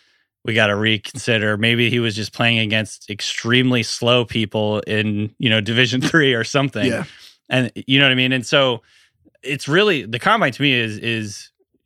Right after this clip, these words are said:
Speaker 1: not about who's the fastest, who, who can jump out of the gym or whatever. That, that stuff, like, you can see all that shit on tape. The, what, what really matters is, like, these guys are N F L athletes. It's, it's a pass-fail thing.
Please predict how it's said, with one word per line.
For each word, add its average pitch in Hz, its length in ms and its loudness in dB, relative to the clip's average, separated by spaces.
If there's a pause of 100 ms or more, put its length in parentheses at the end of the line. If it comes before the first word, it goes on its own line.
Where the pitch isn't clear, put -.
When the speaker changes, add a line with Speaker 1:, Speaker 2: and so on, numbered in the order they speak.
Speaker 1:
not 123 360 2
about 113 600 0
who's 120 180 -4
the 110 60 -14
fastest, 107 500 -2
who, 107 240 -4 (180)
who 120 140 -2
can 107 120 -4
jump 104 200 -2
out 101 100 2
of 98 40 0
the 95 80 -2
gym 113 200 0
or 104 60 0
whatever. 101 220 0
That, 127 220 0
that - 140 2
stuff, 165 280 0
like, 107 420 -4 (580)
you 180 80 -4
can 180 120 0
see 202 160 2
all 202 80 6
that 160 160 0
shit 165 160 -2
on 123 140 0
tape. - 360 -6 (380)
The, 139 80 -2
what, 131 240 2
what 131 120 0
really 170 200 4
matters 123 280 2
is, 107 200 -6
like, 107 160 -4
these 123 180 -4
guys 113 480 0
are 104 560 -2
N 117 140 -2
F 107 120 -6
L 101 80 -2
athletes. - 600 -8
It's, 110 180 -6
it's 110 180 -2
a 101 60 -4
pass-fail 101 460 -2
thing. 65 180 -14